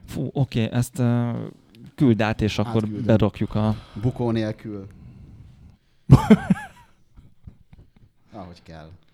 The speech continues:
Speaker 1: Két, ö,
Speaker 3: El,
Speaker 1: good-
Speaker 3: mintha Vanilla Ice lenne, nem? A
Speaker 2: <laughs>
Speaker 3: sárga G S X szemet.
Speaker 2: Vagy
Speaker 3: <laughs> Ice, Ice baby.
Speaker 1: Két, ezt nem, ezt a fotót nem te csináltad? Ugye neked a má-, a mániád azt, hogy embereket motoron bukós isak nélkül fotózni.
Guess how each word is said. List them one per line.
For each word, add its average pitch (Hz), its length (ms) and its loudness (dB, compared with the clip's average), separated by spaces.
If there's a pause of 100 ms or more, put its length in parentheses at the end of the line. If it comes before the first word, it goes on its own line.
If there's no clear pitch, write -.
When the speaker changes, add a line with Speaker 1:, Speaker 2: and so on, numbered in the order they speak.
(400)
Speaker 1:
Két, 117 180 -6
ö, 117 80 -4 (160)
Speaker 3:
El, 117 360 2 (200)
Speaker 1:
good- 147 240 8
Speaker 3:
mintha 190 300 10
Vanilla 120 460 8
Ice 107 180 2
lenne, 104 200 4
nem? 147 200 6 (180)
A 143 200 2
Speaker 2:
<laughs> - 40 8
Speaker 3:
sárga 135 300 10
G 127 240 6
S - 60 -2
X 120 100 4
szemet. 120 280 4
Speaker 2:
Vagy 151 200 6 (260)
Speaker 3:
<laughs> 131 220 4
Ice, - 300 2
Ice 160 260 8
baby. 135 380 4 (140)
Speaker 1:
Két, - 160 2
ezt 131 180 2
nem, 127 200 4
ezt - 140 -4
a 127 40 0
fotót 156 300 -2
nem 104 180 0
te 117 80 0
csináltad? 117 520 -2
Ugye 113 160 0
neked 131 300 4
a 107 100 6 (200)
má-, 123 400 2
a 113 120 4 (140)
mániád 123 540 6
azt, 127 160 4
hogy 117 120 0
embereket 113 560 2
motoron 110 540 4
bukós 107 340 -2
isak 110 200 -6
nélkül 107 360 0
fotózni. 104 680 -4